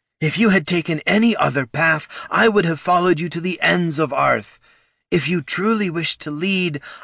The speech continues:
I would have fought for you till my last breath. But a chieftain's beard weighs heavy on you,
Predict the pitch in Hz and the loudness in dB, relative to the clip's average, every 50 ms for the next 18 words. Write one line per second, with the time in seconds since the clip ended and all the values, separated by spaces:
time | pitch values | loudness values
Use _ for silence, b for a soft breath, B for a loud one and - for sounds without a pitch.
0 | B _ 180 214 226 208 196 185 175 165 147 - - - 214 208 - - - 190 | B _ 2 2 2 2 2 0 0 0 -2 -4 0 0 2 2 0 -2 -4 -2
1 | 190 185 185 185 165 - 202 208 196 185 185 185 180 175 185 196 185 170 160 - | 0 0 0 0 -2 0 0 0 0 2 0 0 0 0 0 0 0 0 -4 -8
2 | - - _ _ - 220 247 220 175 - - _ _ b b b b b b b | -12 -16 _ _ 0 2 4 4 2 0 -2 _ _ b b b b b b b
3 | b b b - 139 135 127 - - 185 180 151 - - 143 139 131 113 107 110 | b b b -4 -4 -4 -2 -4 -4 -4 -4 -4 -6 -6 -6 -6 -6 -8 -4 -2
4 | 147 156 151 147 139 123 113 113 135 139 131 - - - - 151 170 160 160 139 | 0 2 4 2 2 0 -2 -6 -8 -8 -8 -10 -12 -10 -8 -8 -6 -4 -4 -4
5 | 127 117 113 107 101 107 120 127 120 117 117 | -4 -4 -6 -6 -6 -6 -6 -4 -4 -4 -6